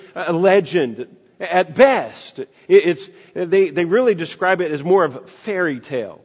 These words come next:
a talking snake. I mean, who can believe that? You even hear people, uh, Christians saying that.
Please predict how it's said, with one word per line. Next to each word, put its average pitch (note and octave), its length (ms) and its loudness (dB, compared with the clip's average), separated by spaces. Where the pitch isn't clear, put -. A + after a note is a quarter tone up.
a - 40 -20
talking E3+ 480 -10
snake. E3+ 600 -2
I C3 40 -12
mean, D3 140 -6
who B3+ 160 -8
can G3+ 160 -2
believe D3+ 380 -4
that? D3+ 400 -2
You G#3+ 120 0
even G#3 160 0
hear G3 220 0
people, F#3+ 580 -4
uh, F3 120 2
Christians F#3+ 760 -4
saying B2+ 400 -4
that. G#2+ 280 -10